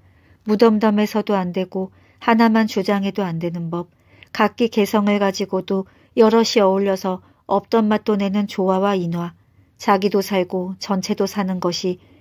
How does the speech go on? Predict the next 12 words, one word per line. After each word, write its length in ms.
인화 300
단결이 500
아니던가. 600
나물은 520
감사있나. 800
나머지 440
양념은 480
여러 240
가지 300
역할을 420
하는 220
사람들. 560